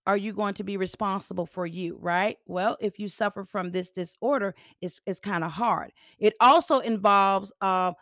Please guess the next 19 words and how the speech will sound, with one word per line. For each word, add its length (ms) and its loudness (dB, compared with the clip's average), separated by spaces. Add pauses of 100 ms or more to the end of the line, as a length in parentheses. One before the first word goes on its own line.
(160)
submissiveness, 960 -2
a 80 -2
need 340 -2
for 200 -4
constant 640 -4
reassurance, 960 -2 (420)
and 240 4
the 180 -2
inability 680 -4
to 160 -6
make 320 -2
decisions. 840 -8
Okay, 220 -8
we're 100 -8
talking 320 -8
about 220 -4
dependent 560 -2
personality 680 -8
disorder. 460 -6